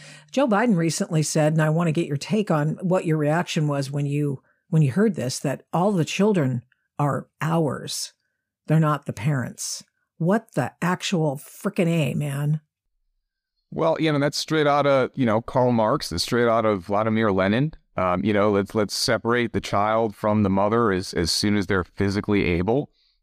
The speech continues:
Speaker 2: um, because they want to, they want to build ideologues. They want to have uniformity of thought, and then they want to be able to control that thought. So once,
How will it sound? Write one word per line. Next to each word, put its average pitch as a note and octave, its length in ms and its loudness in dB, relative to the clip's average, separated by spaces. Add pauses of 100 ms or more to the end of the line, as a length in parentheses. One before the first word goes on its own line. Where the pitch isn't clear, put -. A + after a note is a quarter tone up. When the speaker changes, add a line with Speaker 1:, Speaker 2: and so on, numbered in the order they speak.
Speaker 2:
um, A#2 140 2
because A#2 300 -2
they A2+ 280 0
want B2 340 0
to, B2 360 0
they A2 80 0
want A#2+ 180 0
to A#2 80 -2
build A#2+ 720 0
ideologues. A#2+ 640 -4
They G2+ 120 2
want A2+ 220 2
to G#2 60 0
have B2+ 300 -2 (240)
uniformity A#2 920 2
of G2+ 200 2
thought, - 640 -4 (380)
and A#2 120 2
then C3 120 2
they D3+ 100 2
want D3 180 2
to C#3+ 60 0
be C3+ 100 0
able C3 160 0
to B2 60 0
control B2+ 800 2
that F#2+ 240 2
thought. D2+ 340 -2
So G#2+ 140 -2
once, C#3+ 280 -2